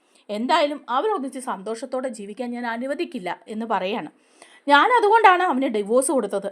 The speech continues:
അവൾ വേറെ കെട്ടിപ്പോവല്ലോ എന്ന് വിചാരിച്ചിട്ട് മാത്രമാണ്. ഇല്ലെങ്കിൽ അങ്ങനെ ഒരു ഡിവോഴ്സ് പേപ്പറിൽ ഞാൻ ഒപ്പിടുമെന്ന് അപ്പച്ചിക്ക് തോന്നുന്നുണ്ടോ?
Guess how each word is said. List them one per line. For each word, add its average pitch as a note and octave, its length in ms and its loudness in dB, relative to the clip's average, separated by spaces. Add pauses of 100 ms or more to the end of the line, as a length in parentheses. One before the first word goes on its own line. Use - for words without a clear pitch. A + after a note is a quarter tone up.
(320)
അവൾ G4+ 240 10
വേറെ G#4+ 300 4
കെട്ടിപ്പോവല്ലോ G4 800 2
എന്ന് G#4 140 0
വിചാരിച്ചിട്ട് E4+ 560 -2
മാത്രമാണ്. B3+ 680 0 (380)
ഇല്ലെങ്കിൽ D#4+ 300 -2
അങ്ങനെ A#3+ 260 -2
ഒരു A#3+ 100 0
ഡിവോഴ്സ് A#3 400 -2
പേപ്പറിൽ A#3+ 340 0
ഞാൻ G#3+ 280 -4
ഒപ്പിടുമെന്ന് C4 500 -2 (200)
അപ്പച്ചിക്ക് G#3+ 440 -2
തോന്നുന്നുണ്ടോ? C4 420 -2